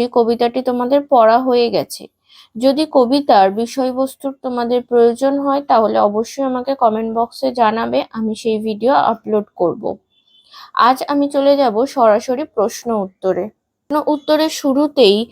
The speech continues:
কবি সুনির্মল বসু সম্পর্কে কিছু লেখা রয়েছে যেটা আমরা পড়ে নেব। কবির জন্ম উনিশশো দুই সালে ও মারা যান উনিশশো সাতান্ন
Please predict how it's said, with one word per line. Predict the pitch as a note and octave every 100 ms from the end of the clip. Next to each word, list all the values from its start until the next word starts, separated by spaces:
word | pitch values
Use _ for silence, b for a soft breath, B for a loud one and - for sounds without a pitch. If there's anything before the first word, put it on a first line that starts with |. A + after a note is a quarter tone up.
| b _
কবি | C#4 B3+ C#4
সুনির্মল | - C4+ C#4+ D4 D4 D4+
বসু | C4 C4 C#4+
সম্পর্কে | C#4+ C#4+ C#4 C#4+ D4
কিছু | C#4+ C#4 -
লেখা | C#4 B3+ A#3+ C4+
রয়েছে | C#4 C#4+ D#4+ E4+
যেটা | B3+ A#3+ B3+
আমরা | B3+ D4+ D4+
পড়ে | A#3 G3
নেব। | F#3 F3 F3 F#3+ b b b -
কবির | C#4 C4 D#4+ D4+
জন্ম | B3+ A#3+ C4+ C4+ A3 -
উনিশশো | B3 C#4 C#4 D4+
দুই | B3 B3+ C4
সালে | - D4+ C#4 G#3+ G#3 -
ও | A3
মারা | A#3+ A#3 A#3 B3
যান | B3 C#4+ E4
উনিশশো | A#3+ B3 B3 D4+ D#4
সাতান্ন | C#4 A#3 B3+ A#3+